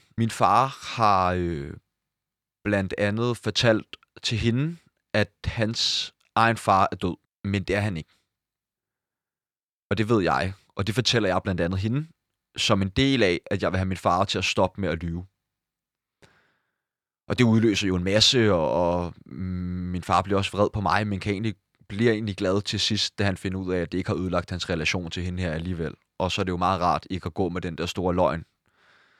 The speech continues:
Men på den måde begynder jeg at, at blande mig i hans tilværelse. Og jeg har det egentlig, jeg føler ikke, jeg føler, det er godt for mig.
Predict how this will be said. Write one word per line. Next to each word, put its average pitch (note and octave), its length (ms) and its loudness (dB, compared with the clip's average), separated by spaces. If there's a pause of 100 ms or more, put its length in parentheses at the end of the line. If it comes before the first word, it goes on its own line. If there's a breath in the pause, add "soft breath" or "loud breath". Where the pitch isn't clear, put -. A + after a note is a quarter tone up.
(120)
Men G2+ 260 -2 (140)
på A#2+ 60 0
den D3 260 4
måde A#2+ 340 6
begynder B2 400 0
jeg F#2+ 360 6
at, F#2 240 2 (100)
at F#2+ 100 -4
blande A2+ 360 4
mig C#3+ 140 2 (380)
i G2 680 -2 (200)
hans G#2 240 -6
tilværelse. G2 580 -4 (440 loud breath)
Og A#2+ 100 6
jeg A2+ 80 6
har C3+ 200 2
det E3 160 -6 (100)
egentlig, C3+ 340 -2 (200 soft breath)
jeg A2 100 2
føler D3+ 360 2
ikke, B2+ 640 4 (960)
jeg A#2 100 2
føler, D#3 260 2
det C#3 100 0
er A2 80 -4
godt C#3 220 4
for - 160 0
mig. F#2 140 -4